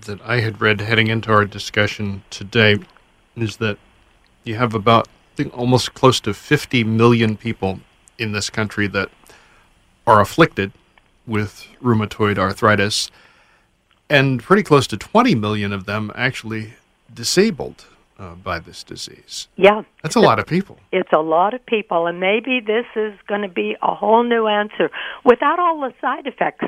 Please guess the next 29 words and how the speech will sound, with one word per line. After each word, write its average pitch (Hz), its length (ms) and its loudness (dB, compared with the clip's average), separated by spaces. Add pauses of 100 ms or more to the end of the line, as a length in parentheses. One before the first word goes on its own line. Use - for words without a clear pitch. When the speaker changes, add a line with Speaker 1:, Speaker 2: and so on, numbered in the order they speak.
Speaker 2:
that - 140 0
we 208 140 0
have 196 240 2
with 196 220 -4
the 226 80 -8
drugs 202 400 0
that 220 160 -6
we're 214 80 -6
using 214 540 -6
now. 220 220 -12 (1120)
And 247 140 6
you 254 80 8
know, 339 180 4
the 302 180 -2
immune 247 440 -6
system 214 440 -4 (580)
plays 277 280 2
a 254 60 -8
key - 280 -2
role 247 300 0
in 190 120 -4
a 170 100 0
lot 190 500 2
of 170 160 -12
diseases. 156 580 -8 (1000)
Did 226 200 6
you 302 120 0
know 285 300 0
it, - 120 -10